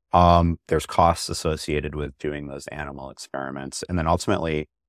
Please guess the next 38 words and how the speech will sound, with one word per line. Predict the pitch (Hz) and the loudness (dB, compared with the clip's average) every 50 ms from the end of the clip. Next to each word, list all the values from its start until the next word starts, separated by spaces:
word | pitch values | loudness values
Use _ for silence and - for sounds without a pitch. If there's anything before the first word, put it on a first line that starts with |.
| _ _ | _ _
a | - 80 | 0 4
lot | 85 87 80 82 | 4 6 6 6
of, | 82 82 76 - | 4 2 0 -2
you | - 78 | -6 -4
know, | 80 80 | -4 -4
in | 80 | -4
the | 80 | -6
case | - - 95 90 - - | 0 2 0 2 2 0
of | 85 76 | -4 -2
this | 73 85 - - | -2 -2 -2 0
drug | - 85 78 78 78 | 2 2 2 2 2
in | 76 76 73 | 0 -4 -6
particular | 71 - 87 - - 113 110 - 110 87 82 76 | -6 -8 -10 -4 -4 -4 0 2 2 2 2 -2
that | 71 - | -2 -4
I | 71 69 | -6 -6
was | 73 - | -6 -4
talking | _ - 80 _ - 78 | _ -4 -4 _ -4 -8
about | 73 69 71 71 - | -4 -2 -4 -4 -2
a | 76 | -2
moment | 87 98 104 101 87 | -4 -2 -2 -2 -4
ago, | 78 - 73 71 71 71 71 _ _ _ _ _ _ _ _ _ | -4 -4 -4 -2 -2 -4 -6 _ _ _ _ _ _ _ _ _
the | - 85 - 87 | -16 -6 -2 0
mice | 80 78 80 87 107 - - | 0 0 0 0 -2 -4 -2
don't | - 85 80 - | -6 -6 -6 -4
seem | - 90 82 73 | -4 -6 -4 -4
to | 73 | -2
have | 78 82 78 78 73 | 0 0 0 0 0
very | 80 80 80 78 | 0 0 2 2
much | 76 78 76 76 - - | 0 0 -2 -4 -6 -14
trouble | - - 95 90 80 76 78 | -2 0 0 2 2 -2 -4
until | 76 - - - 76 | -4 -6 -8 -8 -6
you | 73 | -4
get | 73 85 78 | -2 -2 -2
it | 76 73 71 67 _ _ _ _ _ _ _ 82 _ | 0 -2 -4 -4 _ _ _ _ _ _ _ -12 _
very, | - 82 82 85 78 | 0 2 2 4 2
very, | 76 73 80 78 76 76 73 | 2 4 4 2 2 2 -2
very | 73 76 78 76 - - 85 82 82 80 78 73 73 | -6 -8 -10 -12 -4 0 2 2 4 4 2 0 -2
high, | - - 85 78 78 76 73 73 71 71 71 71 | -2 -2 0 0 0 0 -2 -2 -4 -6 -8 -8